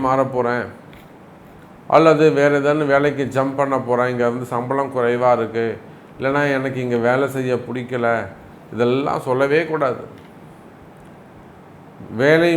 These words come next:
மாறுவதற்கான நேரம் இதுவல்ல. கொஞ்சம் எச்சரிக்கையாக நடந்து கொள்ள வேண்டும் மிதுன ராசி அன்பர்களே. அப்படி மாறணும்னு அவசியம் இருந்தா, ஒரு முறை உங்க பிறப்பு ஜாதகத்தை கொண்டு பலன்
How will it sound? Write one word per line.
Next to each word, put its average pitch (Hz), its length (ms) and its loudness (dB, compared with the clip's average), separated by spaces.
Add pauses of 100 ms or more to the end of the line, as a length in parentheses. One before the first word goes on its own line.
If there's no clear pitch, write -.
(140)
மாறுவதற்கான 143 840 4 (120)
நேரம் 151 340 2 (100)
இதுவல்ல. 135 460 2 (2000)
கொஞ்சம் 160 340 2 (120)
எச்சரிக்கையாக 156 840 2
நடந்து 135 280 0
கொள்ள 127 180 0 (100)
வேண்டும் 120 340 -2
மிதுன 120 280 0
ராசி 113 340 0
அன்பர்களே. 101 460 -14 (640)
அப்படி 117 200 2 (180)
மாறணும்னு 147 560 2 (100)
அவசியம் 139 460 0
இருந்தா, 135 260 4 (180)
ஒரு 135 200 0
முறை 139 240 2
உங்க 135 120 -2 (100)
பிறப்பு 139 360 0
ஜாதகத்தை 123 520 0 (100)
கொண்டு 120 240 -2 (1300)
பலன் 151 320 6